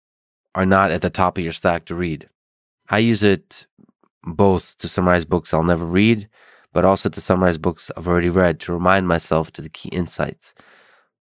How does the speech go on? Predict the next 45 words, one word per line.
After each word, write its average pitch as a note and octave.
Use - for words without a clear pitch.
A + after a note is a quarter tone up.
You F#2
can F#2+
go G2+
to F#2+
blinkist G2+
dot F#2
com F#2+
slash E2
Lex G2+
to -
start -
your -
free F#2+
seven-day E2+
trial G#2
and E2
get D#2+
twenty-five G2
percent -
off F#2+
of E2+
a E2+
Blinkist G2
premium F2+
membership. F2
That's D#2
blinkist F#2
dot F2
com E2+
slash D2+
Lex, F2+
spelled D#2
B F2+
L F2+
I E2
N E2+
K E2
I D#2+
S D#2
T, D#2
blinkist E2
dot D#2
com D#2
slash -
Lex. -